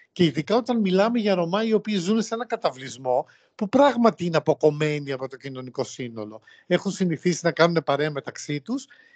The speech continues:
και ζούνε κάτω από τις κοινωνικοπολιτιστικές και ειδικά οικονομικές συνθήκες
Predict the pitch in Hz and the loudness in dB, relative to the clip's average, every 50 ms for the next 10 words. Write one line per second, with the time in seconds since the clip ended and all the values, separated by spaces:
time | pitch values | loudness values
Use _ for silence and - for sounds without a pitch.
0 | _ _ _ - 185 175 143 - - 135 160 208 233 240 214 180 165 165 175 220 | _ _ _ -2 0 0 0 -2 -4 -2 0 2 4 4 2 2 2 0 0 0
1 | 254 - _ _ _ _ _ _ - 170 190 214 240 247 - _ 254 247 240 202 | -2 -4 _ _ _ _ _ _ -2 0 2 2 2 0 -4 _ -2 -2 -2 -2
2 | 220 214 175 185 156 - - - 180 180 175 170 165 165 165 160 - - 170 165 | -6 -8 -10 -12 -16 -16 -12 -8 -6 -4 -2 -2 -4 -4 -4 -8 -4 -2 0 0
3 | 156 - 165 165 156 - 151 139 - - 147 - 208 202 202 - 220 196 165 127 | 2 2 2 0 0 -4 -12 -16 -14 -10 -2 0 0 0 0 -2 -4 -4 -4 -4
4 | 143 151 - - 214 233 240 226 - - 185 180 165 160 151 151 - - 226 208 | -6 -6 -2 0 2 2 2 2 0 -2 -2 0 0 -2 -2 -4 -2 0 0 0
5 | - - - 160 135 - - 160 151 147 135 - 170 185 233 294 - | -2 -4 -8 -10 -10 -8 -8 -8 -8 -8 -8 -4 -2 -2 -2 -4 -6